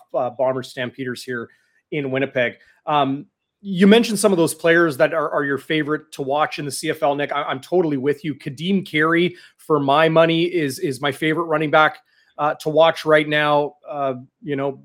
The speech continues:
probably a good honorable mention to, uh, James Butler with the B C Lions.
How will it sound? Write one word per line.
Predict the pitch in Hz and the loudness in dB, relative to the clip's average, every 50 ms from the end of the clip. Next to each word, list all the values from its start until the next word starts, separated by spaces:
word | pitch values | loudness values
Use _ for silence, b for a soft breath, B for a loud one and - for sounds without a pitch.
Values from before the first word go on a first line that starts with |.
| 131 _ | _ _
probably | _ 165 170 165 165 151 147 156 151 | _ 2 2 2 2 0 0 0 0
a | 139 | 2
good | 127 151 160 151 | 2 2 2 4
honorable | 147 151 151 147 143 135 143 139 | 4 4 2 2 0 -2 -2 -2
mention | 139 143 147 147 - - 151 143 127 | -2 -4 -4 -4 -6 -6 -8 -8 -6
to, | - 156 143 143 139 143 | -4 -4 -4 -2 0 0
uh, | 135 131 | -2 -2
James | 123 - 147 147 139 123 113 | -2 -2 -4 -4 -4 -4 0
Butler | 127 143 147 165 151 143 | 0 0 0 0 -2 -2
with | 143 143 143 | -2 -2 -4
the | - 131 | -6 -10
B | 120 151 139 | -10 -10 -10
C | - - 151 139 | -10 -8 -6 -4
Lions. | 135 131 135 139 143 139 139 131 - | -2 0 0 0 0 0 -2 -4 -8